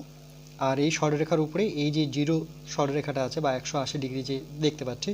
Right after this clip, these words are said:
সেটা কিন্তু রাখতে হবে। তাহলে দেখো এটা কত ডিগ্রি? নব্বই ডিগ্রি বরাবর আছে। ওকে,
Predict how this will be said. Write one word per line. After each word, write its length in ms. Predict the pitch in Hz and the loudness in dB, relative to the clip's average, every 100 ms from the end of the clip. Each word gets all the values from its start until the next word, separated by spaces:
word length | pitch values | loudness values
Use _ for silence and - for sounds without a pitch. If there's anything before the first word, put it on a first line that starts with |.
| - | -4
সেটা 160 | 131 120 | -4 -6
কিন্তু 200 | 131 202 - - - - - - 127 | -4 -4 -4 -10 -20 -20 -20 -8 -4
রাখতে 260 | 120 - 120 | -4 -4 -10
হবে। 160 | 113 - - - - - - - - - 151 147 - - - - - - - - - - - - - | -10 -12 -20 -20 -20 -20 -20 -20 -20 -20 -20 -20 -20 -20 -20 -20 -20 -20 -20 -20 -20 -20 -20 -20 -6
তাহলে 160 | - 175 | 2 6
দেখো 120 | 180 185 | 6 4
এটা 100 | 180 170 | 2 0
কত 100 | 175 160 | 0 -2
ডিগ্রি? 180 | 156 208 - - 139 | 0 -4 -4 -10 -2
নব্বই 260 | 139 135 156 | 0 2 2
ডিগ্রি 160 | 151 156 147 | 2 2 2
বরাবর 280 | 147 143 151 135 | 0 0 0 -2
আছে। 140 | - - - - - - - - - - - - - - - - - - - - - - - - - - - - - - | -4 -12 -20 -20 -20 -20 -20 -20 -20 -20 -20 -20 -20 -20 -20 -20 -20 -20 -20 -20 -20 -20 -20 -20 -20 -20 -20 -20 -14 -8
ওকে, 120 | 165 | -8